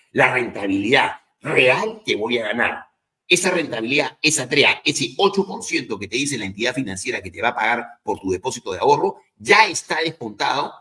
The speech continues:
de los gastos de mantenimiento. Cuando hablamos de ahorro, hemos visto que también estamos hablando del fondo de seguro de depósito. Solamente voy a dar,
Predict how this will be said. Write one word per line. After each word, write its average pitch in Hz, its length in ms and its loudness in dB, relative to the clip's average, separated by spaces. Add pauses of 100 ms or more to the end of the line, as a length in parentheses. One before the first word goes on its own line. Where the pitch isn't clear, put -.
(120)
de 113 100 -2
los 98 200 -2
gastos 113 380 -8
de 92 120 -8
mantenimiento. - 1160 -8 (2000)
Cuando 120 240 2
hablamos 185 320 -2
de 247 80 2
ahorro, 139 540 -8 (600)
hemos 123 280 -2
visto 139 260 -2
que 135 120 -2
también 113 320 -6
estamos 110 360 -12
hablando 101 580 -6 (160)
del 113 200 0
fondo 101 240 -4
de 92 80 2
seguro 85 340 -6
de 78 120 -2
depósito. 120 440 -6 (960)
Solamente 208 540 0
voy 185 240 -4
a - 120 -6
dar, 180 460 -2